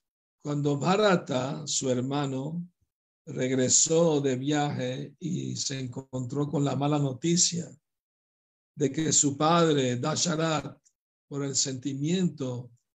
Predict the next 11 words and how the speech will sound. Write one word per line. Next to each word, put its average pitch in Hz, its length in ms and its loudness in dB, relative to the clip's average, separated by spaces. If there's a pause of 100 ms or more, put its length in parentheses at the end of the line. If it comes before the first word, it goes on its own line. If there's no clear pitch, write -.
(340)
tan 147 240 0
intenso 151 840 0
de, 120 380 -6
de, 131 760 -14
de 127 160 -10
separación 143 920 2
de 139 80 -4
su 131 180 -2
querido 139 420 -2
hijo 143 240 -2
Ramachandra, 135 920 -6